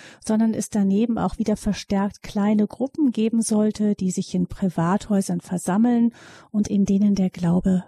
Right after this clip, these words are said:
weitergetragen wird. Wie kann so ein missionarisches Leben in der Familie, in der Hauskirche aussehen? Darüber sprechen wir in der Lebenshilfe mit Frau Doktor Ute Horn.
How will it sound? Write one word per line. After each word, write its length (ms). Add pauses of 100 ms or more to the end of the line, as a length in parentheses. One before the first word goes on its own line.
weitergetragen 920
wird. 300 (960)
Wie 120
kann 260
so 100
ein 280 (140)
missionarisches 920
Leben 400
in 140
der 100
Familie, 720
in 120
der 200
Hauskirche 640
aussehen? 560 (640)
Darüber 400
sprechen 540
wir 260
in 140
der 120
Lebenshilfe 840
mit 180
Frau 260
Doktor 360
Ute 400
Horn. 320